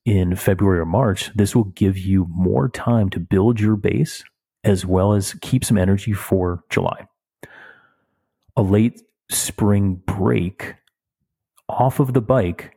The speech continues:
is another good way to manage your freshness for that July time period. Finally, when I'm working with athletes with any medical issues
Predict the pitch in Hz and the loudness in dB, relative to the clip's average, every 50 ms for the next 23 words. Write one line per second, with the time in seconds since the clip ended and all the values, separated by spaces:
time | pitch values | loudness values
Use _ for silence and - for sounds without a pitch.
0 | _ - 117 101 104 95 92 92 95 117 117 110 - 120 110 95 87 95 92 90 | _ 0 0 2 2 2 2 2 4 2 2 2 2 0 0 0 2 0 2 2
1 | 90 90 92 98 - - - - - - 101 95 90 90 92 90 87 87 90 95 | 2 0 -2 -4 -6 -10 -12 -8 -2 0 0 0 0 0 0 0 0 2 2 2
2 | 95 95 95 95 87 - - - 107 101 - - 101 87 87 - - - - - | 2 2 2 0 0 0 0 0 0 0 0 0 -2 -2 -2 -2 -6 -12 -10 -8
3 | - - - - 101 90 90 87 85 85 87 82 92 98 - - 92 82 85 85 | -8 -4 0 0 2 2 2 0 0 0 0 0 0 -2 -2 -2 -2 0 0 -2
4 | 82 85 85 85 87 - - - _ _ - - - 107 90 85 82 - - - | -2 -2 -4 -6 -8 -10 -12 -20 _ _ -8 -4 -2 0 0 0 -2 -6 -6 -6
5 | 104 104 117 - _ _ _ _ _ _ _ _ _ _ _ _ _ _ _ - | -6 -6 -6 -8 _ _ _ _ _ _ _ _ _ _ _ _ _ _ _ -20
6 | - - - - - - _ _ - - _ - 131 127 131 127 127 117 113 110 | -20 -20 -20 -20 -20 -20 _ _ -20 -8 _ 2 2 4 4 4 4 4 4 4
7 | 107 98 98 107 107 - 110 101 95 - 101 95 95 95 - - 101 95 90 - | 4 4 4 4 4 4 2 2 2 2 2 2 2 2 2 2 2 0 0 -2
8 | - - 101 92 85 - - - 104 101 98 95 92 95 92 95 95 - 98 90 | -2 0 2 2 0 0 -2 0 2 2 2 4 2 2 2 0 0 0 2 2
9 | 87 - - - 98 92 90 85 - - - | 0 0 0 0 0 2 0 0 -2 -6 -10